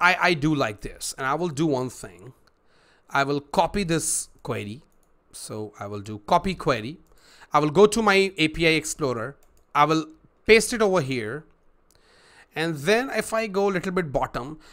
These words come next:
you can see I have this request format, response format. And as of now, authorization is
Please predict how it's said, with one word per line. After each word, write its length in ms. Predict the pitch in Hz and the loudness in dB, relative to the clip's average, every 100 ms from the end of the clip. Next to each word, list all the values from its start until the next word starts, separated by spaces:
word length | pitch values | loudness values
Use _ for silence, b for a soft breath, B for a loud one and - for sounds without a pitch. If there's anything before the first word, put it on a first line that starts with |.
| b | b
you 80 | 226 | 0
can 180 | 254 233 | 0 2
see 220 | 254 254 | -2 0
I 100 | 190 | 2
have 240 | 185 196 | 2 2
this 180 | 185 165 | 0 -4
request 520 | 147 156 - 190 185 | -2 -2 2 0 0
format, 500 | - 180 185 190 170 | 0 2 4 2 0
response 560 | 127 135 - 165 185 180 | -4 -4 -2 2 2 2
format. 500 | - 190 185 190 - b b b 254 | 2 2 2 0 -6 b b b 0
And 100 | 220 | 6
as 220 | 233 233 | 8 6
of 160 | - | 4
now, 200 | 226 220 214 | 4 4 4
authorization 680 | 185 190 185 180 190 196 | 2 4 4 4 2 2
is 300 | 175 175 156 | 0 0 -4